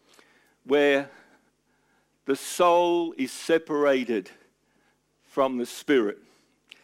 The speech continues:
Now, when I was studying English literature at university, we looked at quite a few of the modern, uh, authors, and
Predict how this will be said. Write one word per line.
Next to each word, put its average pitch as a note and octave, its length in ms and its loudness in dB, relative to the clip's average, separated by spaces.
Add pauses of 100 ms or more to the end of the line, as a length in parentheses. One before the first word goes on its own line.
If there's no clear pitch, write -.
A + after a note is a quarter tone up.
(320)
Now, A#2+ 100 -2
when F#3 140 0
I G3 80 4
was F#3 220 2
studying F3+ 480 0
English D#3 520 -2
literature D3+ 640 -2
at - 100 -16
university, C#3+ 920 -2 (960)
we A2 140 -6
looked C3 360 -4
at A#2+ 260 -4
quite C3 300 -2
a A#2+ 40 -6
few C#3 300 -2
of A#2+ 180 -4
the A#2 220 -6 (540)
modern, B2+ 680 0
uh, A2+ 180 -2 (240)
authors, D3 720 0
and A#2 260 -4